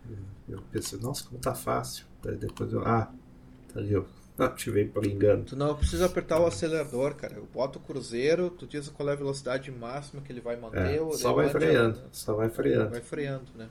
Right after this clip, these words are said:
Speaker 2: Massa,
Speaker 1: É,
Speaker 2: massa.
Speaker 1: é,
Speaker 2: Pra evitar
Speaker 1: maravilhoso.
Speaker 2: multa também, maravilha, ótimo, né?
Speaker 1: Sim, porque daí tu põe no, no limitezinho ali e deixa, só faz aquela fila indiana atrás do cara, mas
Speaker 2: É, é,
Speaker 1: a vida
Speaker 2: é.
Speaker 1: é assim, né? Quem chega antes, né, acorde mais cedo.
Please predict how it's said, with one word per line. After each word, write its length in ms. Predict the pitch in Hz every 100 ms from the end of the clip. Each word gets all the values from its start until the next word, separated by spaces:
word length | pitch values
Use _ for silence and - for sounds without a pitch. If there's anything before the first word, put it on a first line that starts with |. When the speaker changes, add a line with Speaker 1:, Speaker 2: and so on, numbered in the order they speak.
| - -
Speaker 2:
Massa, 320 | 135 127 120 104
Speaker 1:
É, 80 |
Speaker 2:
massa. 180 | 98 113 - -
Speaker 1:
é, 40 | 104 95 - - 117 120
Speaker 2:
Pra 140 | 156
evitar 340 | 160 - 160 151
Speaker 1:
maravilhoso. 60 | 139
Speaker 2:
multa 280 | 160 175 139
também, 320 | 120 120 131
maravilha, 680 | 123 113 110 120 135 135 131 -
ótimo, 420 | 110 117 - 123 120 - - -
né? 60 | 107
Speaker 1:
Sim, 560 | 110 90 78 82 101 117
porque 160 | 104 98
daí 120 | 87
tu 120 | 87
põe 180 | - 98
no, 220 | 95 90
no 100 | 87 85
limitezinho 720 | 87 90 - 92 87 90 90
ali 220 | 87 90
e 20 | 107
deixa, 480 | - - - 117 -
só 160 | -
faz 220 | - 131
aquela 240 | 139 147 147
fila 240 | - 147
indiana 440 | 156 143 123 131 131
atrás 280 | 113 127
do 60 | -
cara, 280 | - - -
mas 140 | 180 170 - -
Speaker 2:
É, 100 | 135
é, 320 | 143 131 131 -
Speaker 1:
a 40 | 117
vida 260 | 113 113
Speaker 2:
é. 40 | 107
Speaker 1:
é 20 |
assim, 300 | 104 - 90
né? 240 | 92 98 107 - - -
Quem 120 | 120
chega 400 | - - 113 104
antes, 420 | 104 110 120 107 98
né, 80 |
acorde 420 | 107 - 123 127 120
mais 160 | 110
cedo. 320 | - - -